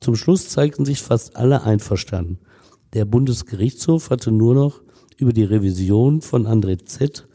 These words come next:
und Tobias R. zu entscheiden. Beide verwarf er. Damit war das deutsche Strafverfahren im August zweitausend rechtskräftig abgeschlossen.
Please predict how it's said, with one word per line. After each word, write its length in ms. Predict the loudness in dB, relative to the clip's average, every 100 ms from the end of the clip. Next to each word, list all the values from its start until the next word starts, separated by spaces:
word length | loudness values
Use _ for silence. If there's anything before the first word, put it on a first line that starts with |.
| _ _ -12
und 140 | -4
Tobias 480 | -2 0 0 -2 -2 -4
R. 300 | 0 2 2
zu 220 | -2 -2
entscheiden. 600 | -2 -2 -2 -2 -2 -6 -10 -14 -14 -20 -20 _
Beide 420 | -4 0 0 0
verwarf 560 | -4 -8 -2 0 0 -4
er. 160 | -14 -20 -20 -4
Damit 300 | 0 0 2
war 60 |
das 240 | 0 0 -2
deutsche 460 | 0 0 0 -4
Strafverfahren 760 | -10 -2 -2 0 -4 -6 -2 0
im 100 | 2
August 500 | 0 -2 -2 -4 -8
zweitausend 800 | -4 0 0 0 0 2 0 -2 -12 -20 _ -8
rechtskräftig 840 | -2 -2 -4 -2 -2 0 -4 -2
abgeschlossen. 680 | -6 -2 -6 -4 -10 -10